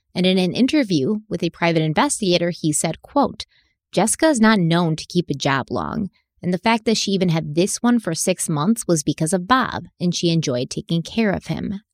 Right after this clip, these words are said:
End quote. But Jessica's mother and Bob's daughter, Tina,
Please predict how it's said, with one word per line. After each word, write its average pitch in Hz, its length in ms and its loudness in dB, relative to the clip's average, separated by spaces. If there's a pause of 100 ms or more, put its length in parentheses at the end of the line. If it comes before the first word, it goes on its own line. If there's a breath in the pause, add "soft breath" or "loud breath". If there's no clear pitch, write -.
End 180 320 0
quote. - 460 -6 (120)
But 208 120 2
Jessica's 269 480 2
mother 190 580 4 (100)
and 170 200 0
Bob's 151 320 -2
daughter, 160 520 4
Tina, 185 600 0